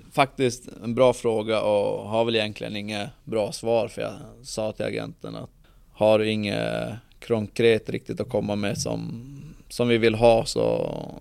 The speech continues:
så behöver du inte nämna det, utan, men det var några lag som, som visade intresse.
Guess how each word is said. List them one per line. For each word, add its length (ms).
så 480
behöver 340
du 60
inte 140
nämna 340
det, 60
utan, 300
men 380
det 120
var 100
några 300
lag 320
som, 400
som 180
visade 260
intresse. 500